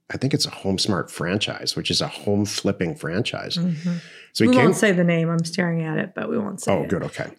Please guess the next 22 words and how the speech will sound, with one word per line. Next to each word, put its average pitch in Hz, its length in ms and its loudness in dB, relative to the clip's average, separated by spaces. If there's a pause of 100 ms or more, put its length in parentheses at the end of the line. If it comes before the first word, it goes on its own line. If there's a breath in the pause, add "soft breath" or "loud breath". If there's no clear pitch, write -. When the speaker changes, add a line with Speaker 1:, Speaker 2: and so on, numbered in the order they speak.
(140)
Speaker 2:
Okay. - 180 -6 (100)
<laughs> 226 420 6
Speaker 1:
So 170 120 4
I 82 80 2
was 78 120 0
wrong. - 260 -4 (200)
Speaker 2:
It's 220 140 4
okay. 190 300 2 (140)
Speaker 1:
All 107 80 6
right. 76 140 0 (220)
Speaker 2:
It's 233 220 6
good. 196 320 4 (160)
<laughs> 247 320 4 (720 loud breath)
Speaker 1:
And 107 420 4
he 131 220 4
joined 120 300 6
us 107 120 4
because 104 360 4
he 98 60 8
knew 110 280 8
that 82 360 0
houses, 104 640 2